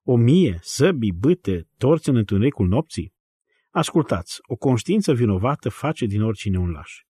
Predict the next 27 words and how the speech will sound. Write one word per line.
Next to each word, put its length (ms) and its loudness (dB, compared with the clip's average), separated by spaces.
O 120 -4
conștiință 800 0
vinovată 560 0
creează 400 -2
întotdeauna 680 0
un 220 -2
laș. 220 -10
Răutatea 1000 2
se 200 0
teme 340 2
întotdeauna 520 4
că 120 -4
ar 100 2
putea 300 -2
primi 280 0
ceea 220 -2
ce 160 -4
știe 300 -2
că 160 -2
merită. 480 -6
Vedeți, 440 2
întotdeauna. 920 2
Nu 240 4
vrea 260 4
să 160 -2
audă 420 2
adevărul. 720 -2